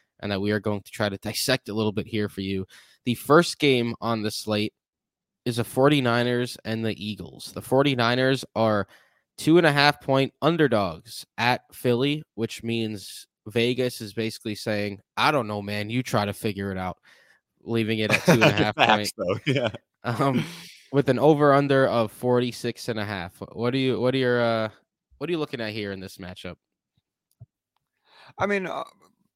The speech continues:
Speaker 2: going back to my, you know, we just kinda published one, our, my breakdowns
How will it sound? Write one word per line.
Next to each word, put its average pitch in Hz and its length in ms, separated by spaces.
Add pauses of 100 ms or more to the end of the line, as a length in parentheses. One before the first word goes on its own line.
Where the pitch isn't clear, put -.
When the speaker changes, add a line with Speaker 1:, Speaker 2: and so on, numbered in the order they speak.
(480)
Speaker 2:
going 170 300
back 104 220
to 113 60
my, 95 220
you 95 200
know, 85 140
we 95 120
just 98 240
kinda 87 200
published 90 440 (220)
one, 98 340
our, 95 160
my 92 160
breakdowns 82 680